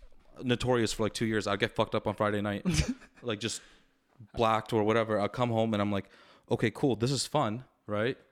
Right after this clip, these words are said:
Speaker 1: But what am I gonna do now?"
Speaker 2: Mm.
Speaker 1: I just go for that walk.
Speaker 2: Yeah.
Speaker 1: It could be ten, fifteen minutes. Um,
Speaker 2: It's like a
Speaker 1: and
Speaker 2: reset for you?
Speaker 1: it's a, that was a reset for me.
Speaker 2: Okay.
Speaker 1: And then at the same time, it made me come up with a plan.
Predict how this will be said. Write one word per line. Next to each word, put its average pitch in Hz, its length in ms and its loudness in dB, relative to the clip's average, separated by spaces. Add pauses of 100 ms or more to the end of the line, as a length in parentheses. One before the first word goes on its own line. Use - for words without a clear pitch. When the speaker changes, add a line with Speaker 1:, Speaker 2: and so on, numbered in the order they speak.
(600)
Speaker 1:
But 110 240 -4 (340)
what 120 140 -4
am 120 100 -4
I 107 60 -2
gonna 101 160 -8
do 90 120 -14
now?" 82 160 -16 (480)
Speaker 2:
Mm. 131 340 -10 (600)
Speaker 1:
I 98 60 -16
just - 140 -14
go 107 120 -4
for 104 80 -10
that 95 160 -4
walk. 92 280 -6 (520)
Speaker 2:
Yeah. 113 160 -4 (160)
Speaker 1:
It - 80 -18
could 104 100 -10
be 104 80 -8
ten, 101 160 -8
fifteen 95 320 -8
minutes. 92 340 -8 (480)
Um, 92 520 -6 (540)
Speaker 2:
It's - 80 -14
like 139 100 -6
a 131 40 -2
Speaker 1:
and 123 60 -4
Speaker 2:
reset 175 340 -4
for 190 100 -2
you? 214 80 -4
Speaker 1:
it's 254 100 -6
a, 143 120 -2 (340)
that 147 180 2
was 143 120 -4
a 113 60 -4
reset 107 340 -6
for 98 80 -10
me. 90 100 -10
Speaker 2:
Okay. 123 180 -8 (180)
Speaker 1:
And 110 160 0
then 123 100 2
at 120 100 -2
the - 40 -10
same 120 180 -4
time, 120 240 -2
it 117 160 -4 (140)
made 117 280 -2
me 110 420 -6 (400)
come 120 160 -6
up 113 80 -2
with - 100 -10
a - 40 -10
plan. 117 420 -2